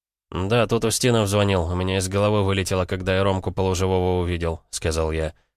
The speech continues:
"Тебе лучше с кем-то связаться. Они не смогли дозвониться до тебя, а я Костю не понял, если честно". "Вы, похоже, сговорились и хотите меня добить", простонал отец. "Сейчас свяжусь, заодно Юрку обрадую, и Дениса с Егором.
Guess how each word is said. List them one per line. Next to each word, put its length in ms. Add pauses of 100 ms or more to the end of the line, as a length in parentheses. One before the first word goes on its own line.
(200)
"Тебе 200
лучше 280
с 60
кем-то 260
связаться. 680
Они 200
не 120
смогли 360
дозвониться 540
до 100
тебя, 360
а 20
я 160
Костю 340
не 100
понял, 320
если 260
честно". 420 (840)
"Вы, 140
похоже, 400
сговорились 680
и 60
хотите 400
меня 240
добить", 580 (300)
простонал 440
отец. 420 (420)
"Сейчас 440
свяжусь, 560
заодно 440
Юрку 380
обрадую, 580 (160)
и 80
Дениса 420
с 140
Егором. 500